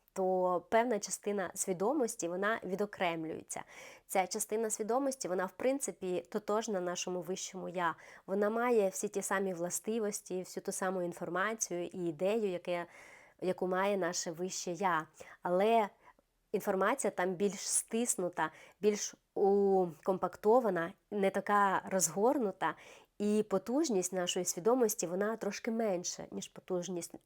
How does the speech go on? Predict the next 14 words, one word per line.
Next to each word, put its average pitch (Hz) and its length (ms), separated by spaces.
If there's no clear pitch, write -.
ну, 294 80
не 277 100
трошки 269 360
менша, 208 260
вона 214 180
значно 233 560
менша, 190 440
ніж 190 260
потужність 196 680
нашого 185 400
вищого 175 500
я. 180 280
Тому 202 280
що 185 420